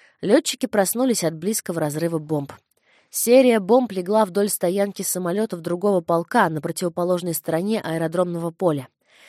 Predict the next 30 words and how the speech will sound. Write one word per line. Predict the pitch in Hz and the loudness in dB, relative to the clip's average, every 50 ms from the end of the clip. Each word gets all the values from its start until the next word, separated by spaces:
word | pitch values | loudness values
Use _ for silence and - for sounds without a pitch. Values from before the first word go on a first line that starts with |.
| - - - - _ _ | -20 -20 -20 -20 _ _
Летчик | - 180 208 262 262 - - 254 - | 0 4 4 4 4 4 0 -2 -2
Саша | - - 277 311 - - 254 | 2 2 4 4 4 4 2
Якимов, | 226 208 - - - 180 160 147 143 - - _ _ _ _ _ | 2 2 0 -4 -4 -4 -4 -4 -4 -8 -12 _ _ _ _ _
еще | - 196 220 208 - 254 240 | -2 0 0 2 2 2 2
не | 220 214 208 | 2 2 2
проснувшись, | - 196 190 - - - 277 269 - - 175 147 - - - _ _ _ _ | 2 0 0 0 0 0 0 -2 0 -2 -4 -4 -4 -6 -10 _ _ _ _
уже | - 214 220 220 302 320 | -2 0 2 4 6 6
оказался | 277 - - 185 180 196 226 233 220 - - 196 | 6 4 2 0 2 2 2 2 0 0 0 0
у | 180 | -2
вырытой | 175 175 220 233 208 - - 180 | 0 0 0 0 0 0 -2 -2
у | 170 165 | -2 -2
самолета | - - 180 175 165 175 180 175 - 165 | -2 -4 -2 -2 0 0 0 0 -2 -4
щели, | - - - - 269 247 196 143 135 - _ _ _ _ | -4 -4 0 2 2 2 2 0 -2 -4 _ _ _ _
став | - - - - 254 254 - | -10 -4 2 4 4 4 4
объектом | 208 165 165 165 175 185 180 - - 175 165 | 2 -2 -2 -2 -2 -2 -2 0 -2 -2 0
насмешек. | 165 165 160 - - 165 147 143 143 - - - - - _ _ _ _ _ _ _ _ _ _ _ _ _ _ _ | 0 -2 -2 -4 -4 -2 -2 -2 -2 -4 -6 -10 -14 -20 _ _ _ _ _ _ _ _ _ _ _ _ _ _ _
Девушки | 180 165 202 311 381 359 - - - - | -2 2 4 4 4 4 2 0 0 2
из | 277 233 190 | 2 2 2
звена | 202 214 233 262 269 | 0 0 0 0 0
Нечаевой | 247 233 226 - - 294 302 285 247 190 190 202 | 0 0 -2 0 0 2 2 2 2 2 0 -2
и | - - 214 | -2 -2 -4
их | 220 - | -6 -6
технический | - - 214 - 233 208 - 202 - - - 190 | -6 -8 -8 -6 -6 -6 -6 -8 -6 -6 -8 -6
персонал, | - 180 180 - - 190 190 240 294 277 185 - _ - - _ _ _ | -4 -4 -4 -2 -2 -2 0 0 0 0 -2 -4 _ -20 -20 _ _ _
поселившись | - 214 - 240 247 269 262 - - 233 208 | -4 -2 0 2 2 2 0 0 -2 -4 -4
в | 180 175 | 0 2
домах | 202 202 214 220 214 - - | 2 2 4 2 0 -2 -2
у | 190 | -4
местных | 190 196 190 - - 180 175 | -4 -2 -4 -4 -4 -6 -4
жителей, | 170 233 285 254 - 202 170 156 143 | -2 -2 -4 -2 -2 -2 -2 -2 -2